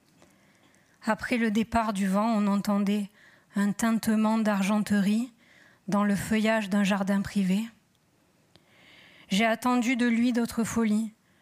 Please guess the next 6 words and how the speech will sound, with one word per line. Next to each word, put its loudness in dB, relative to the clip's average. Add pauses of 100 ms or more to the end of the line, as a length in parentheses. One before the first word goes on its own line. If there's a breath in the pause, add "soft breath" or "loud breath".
(580 soft breath)
J'avais 0
plus -2
soif -4
d'espace -2
que -4
lui. 0